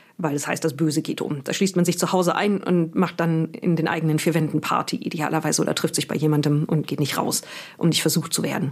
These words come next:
vom Bösen. Und der kann auch jedes Zeitalter einen Teil von sich abreißen, von ihm, der da draußen festgekettet ist, und schmeißt das auf die Welt.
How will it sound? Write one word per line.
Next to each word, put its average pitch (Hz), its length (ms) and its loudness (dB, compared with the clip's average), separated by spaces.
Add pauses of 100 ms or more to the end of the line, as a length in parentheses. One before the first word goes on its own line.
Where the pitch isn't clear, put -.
vom 147 200 -2
Bösen. - 240 -2 (800)
Und 170 340 4
der 175 160 2
kann 190 420 2
auch 185 460 0 (120)
jedes 220 380 0
Zeitalter 190 600 0
einen 175 140 0
Teil 196 220 0
von 196 180 0
sich 160 220 -2
abreißen, 254 640 0 (280)
von 185 320 0
ihm, 190 240 4
der 180 120 4
da 175 100 4
draußen 165 320 0
festgekettet 175 640 -2
ist, 165 220 -4
und 165 120 -6
schmeißt 180 400 0
das 190 100 -2
auf - 120 -6
die 147 160 0
Welt. 160 300 0